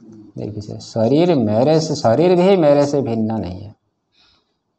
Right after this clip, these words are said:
ये साथ ही साथ अभ्यास करो, एक साथ नहीं होगा, धीरे धीरे, धीरे धीरे निश्चय नहीं होगा, धीरे धीरे अभ्यास करने से निश्चय हो जाएगा।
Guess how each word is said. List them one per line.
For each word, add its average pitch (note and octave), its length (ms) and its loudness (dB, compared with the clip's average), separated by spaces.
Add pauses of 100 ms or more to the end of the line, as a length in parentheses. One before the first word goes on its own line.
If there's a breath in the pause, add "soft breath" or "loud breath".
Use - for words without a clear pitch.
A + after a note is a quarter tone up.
(280)
ये A#2+ 260 -4
साथ A2+ 320 0
ही C#3 60 2
साथ C#3 280 0
अभ्यास G2+ 420 -6
करो, - 200 -16 (500)
एक - 160 -6
साथ D#3 240 0
नहीं F#3+ 140 -2
होगा, G2+ 260 -4
धीरे A2+ 280 -4
धीरे, B2 220 -4
धीरे G2+ 220 -6
धीरे G2 200 -8 (680)
निश्चय A#2+ 300 -6
नहीं F3 180 0
होगा, G#2+ 280 -2
धीरे C#3 240 0
धीरे C3 180 0
अभ्यास A#2 360 0
करने G#2+ 240 -10
से - 180 -10
निश्चय - 340 -8 (340)
हो - 160 -8
जाएगा। - 420 -10